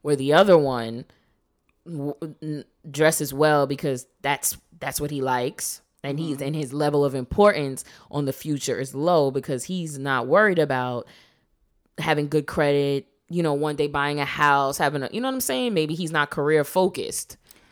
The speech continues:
Speaker 2: Yeah, I could agree. I dated a guy once and he, um, wasn't, he wasn't like, <sighs>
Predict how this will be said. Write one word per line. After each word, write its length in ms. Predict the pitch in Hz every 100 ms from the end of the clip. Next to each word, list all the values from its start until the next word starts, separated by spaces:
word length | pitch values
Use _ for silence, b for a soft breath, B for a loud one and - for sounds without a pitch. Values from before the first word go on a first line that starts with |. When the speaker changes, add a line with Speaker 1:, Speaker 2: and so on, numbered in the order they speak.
| b b _ _ _ _ _ _ _
Speaker 2:
Yeah, 280 | 160 165 156 160 -
I 100 | 185
could 120 | 190
agree. 300 | 175 151 139 -
I 120 | 185
dated 320 | 175 160 170
a 40 |
guy 240 | 160 156 160
once 340 | 165 165 175
and 100 | 165
he, 260 | 151 160 156
um, 260 | 165 160 151
wasn't, 380 | 151 151 143 - 170
he 160 | 170
wasn't 300 | 160 151 151
like, 360 | 123 123 - _ _ b b b b b b b b b
<sighs> 60 | b